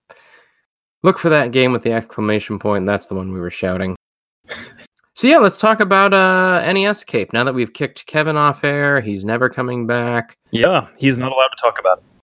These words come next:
Speaker 1: That's why it's been so many months. I had to legally extradite him from this process so we could talk about and kind of authentically review the title that he came out with.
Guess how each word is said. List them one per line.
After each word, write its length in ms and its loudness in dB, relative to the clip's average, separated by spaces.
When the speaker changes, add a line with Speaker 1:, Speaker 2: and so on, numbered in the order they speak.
Speaker 1:
That's 180 -2
why 140 4
it's 100 -2
been 240 -2
so 180 -2
many 160 0
months. 440 -2
I 80 0
had 140 -2
to 60 -6
legally 640 0
extradite 600 -2
him 180 -2
from 160 -6
this 160 -8
process 600 -4
so 140 -6
we 160 -6
could 220 -12
talk 340 0
about 540 -2
and 920 -8
kind 180 0
of 180 -2
authentically 880 0
review 1040 2
the 80 -4
title 760 -2
that 280 -2
he 200 0
came 240 -2
out 200 2
with. 220 -8